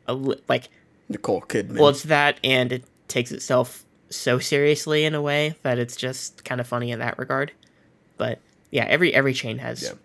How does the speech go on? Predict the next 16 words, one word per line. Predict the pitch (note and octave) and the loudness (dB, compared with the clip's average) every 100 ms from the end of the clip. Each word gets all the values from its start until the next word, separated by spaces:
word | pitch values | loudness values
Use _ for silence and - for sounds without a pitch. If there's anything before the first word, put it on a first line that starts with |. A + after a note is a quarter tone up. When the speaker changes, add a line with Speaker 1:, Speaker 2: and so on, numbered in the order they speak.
| - | -10
Speaker 2:
Yeah. | A#2+ | -6
Speaker 1:
their | A#2+ A#2 | -4 -4
own | A#2 A#2+ | -6 -8
thing | - C2 | -10 -12
that | - | -12
they | - - | -12 -8
do. | - | -4
Hi, | - A#3 | 0 0
Steph. | - F3 - - _ _ _ _ _ | 0 -2 -4 -16 _ _ _ _ _
Um, | A2+ G#2+ F#2+ - _ _ _ _ _ _ _ - - | -6 -6 -8 -14 _ _ _ _ _ _ _ -10 -2
Speaker 2:
Hey, | D#3+ | 0
Steph. | - C3 B2 | 2 0 2
Speaker 1:
yeah, | B2 | -2
every | - D3+ | 0 0
chain, | D3 D3+ | 0 0
like, | C3 A#2 | 0 0